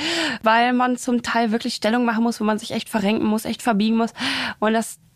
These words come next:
das ist vielen Leuten halt gar nicht so bewusst. Viele Leute denken, ah, ich stell jetzt hier ein Stativ auf, mach da mein Handy drauf oder meine Kamera von mir aus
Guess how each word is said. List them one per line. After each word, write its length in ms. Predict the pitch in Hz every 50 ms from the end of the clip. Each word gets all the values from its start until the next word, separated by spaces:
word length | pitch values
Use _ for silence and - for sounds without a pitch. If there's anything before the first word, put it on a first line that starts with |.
| _ _ _ _ _ _ _ _ _ _ - - - -
das 240 | - 240 233 -
ist 140 | 277 240 -
vielen 260 | - 294 285 277 262
Leuten 280 | 247 277 277 - 262 233
halt 160 | 247 254 240
gar 160 | - 233 233
nicht 160 | 262 262 - - -
so 160 | 226 247 247
bewusst. 400 | 226 247 226 - 285 277 - -
Viele 180 | - 262 233 240
Leute 300 | 233 233 233 240 - 233
denken, 320 | 220 247 240 240 - - - -
ah, 200 | - 240 247 247 - - - 285 277 - - -
ich 100 | 240 214
stell 180 | - - 240 240
jetzt 260 | 240 233 233 - - -
hier 140 | 233 240 220
ein 60 | 226
Stativ 420 | - - 220 214 - 311 311 311
auf, 320 | - - 262 277 302 294 -
mach 180 | 247 240 247
da 160 | 240 - 240 240
mein 160 | 226 220 220
Handy 300 | 220 226 247 269 277 277
drauf 300 | - 269 262 269 269 269
oder 140 | 240 214 208
meine 240 | 208 208 208 208 208
Kamera 400 | - 247 262 269 269 247 254 262
von 200 | - 254 247 254
mir 200 | 247 247 247 240
aus 140 | 247 247